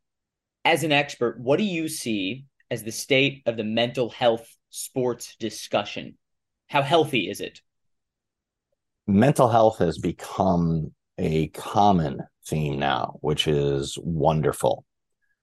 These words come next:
Speaker 2: When we first, when I first got into the profession, mental health was considered still taboo. People didn't wanna talk about it. It kinda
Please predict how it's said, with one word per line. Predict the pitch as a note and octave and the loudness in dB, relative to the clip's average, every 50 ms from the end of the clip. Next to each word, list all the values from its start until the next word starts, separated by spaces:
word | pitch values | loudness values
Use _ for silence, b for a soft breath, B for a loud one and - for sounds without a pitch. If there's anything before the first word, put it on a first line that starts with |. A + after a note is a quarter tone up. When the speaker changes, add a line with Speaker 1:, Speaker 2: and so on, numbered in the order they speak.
| _ - | _ -8
Speaker 2:
When | F2 F2 F#2+ G2 G2 F#2+ | -2 0 2 4 6 6
we | F#2 F2+ F2 E2+ E2+ E2+ D2 - | 6 6 6 6 4 2 0 -2
first, | - - - - B2+ B2 - - - - - - _ _ _ _ _ _ - | -8 -2 2 4 4 4 4 2 -4 -8 -10 -14 _ _ _ _ _ _ -6
when | - F#2+ | -2 -2
I | F#2 | -2
first | - - - G#2+ - - | 0 2 0 0 2 2
got | G#2 F#2+ | 2 2
into | F2 E2 E2 D#2+ D#2 C#2 | 2 2 0 -2 -4 -6
the | C#2+ - | -8 -10
profession, | _ - E2 - - B2 B2 A#2 - - F2 E2 D2 - _ b b b b b b - | _ -8 -6 0 2 2 2 2 0 -2 -2 -4 -4 -8 _ b b b b b b -4
mental | F2 G2+ G#2+ A2 G2+ | 0 2 4 4 4
health | F#2 G2 G#2 G2 G2 F2+ - | 4 4 2 2 2 0 -2
was | - E2+ E2 D#2 - | -4 -4 -4 -4 -6
considered | - - F2+ E2+ - - E2+ F2+ E2+ - - | -6 -6 -6 -4 -2 0 0 0 0 0 -2
still | - F2+ E2 E2 E2 | -4 -2 0 -2 -2
taboo. | - - E2+ E2 D2+ D2 E2 E2 D2 C2 | -2 -2 -2 -2 0 2 2 2 2 0
People | - - E2 D#2 E2+ D#2 | -4 -8 -8 -6 -4 -2
didn't | D2+ D#2 D2 D2+ | -2 -2 -2 0
wanna | D2+ D2 D2 D2 | -2 -2 -2 -2
talk | - - F2 E2+ E2 - | 0 2 2 2 2 0
about | C#2+ D2 C#2+ C2+ | 0 0 0 0
it. | C2+ C2+ | 0 -2
It | C2+ - - | -4 -10 -8
kinda | - D#2 C#2+ C2+ C2+ C#2 | -8 -6 -4 -4 -4 -4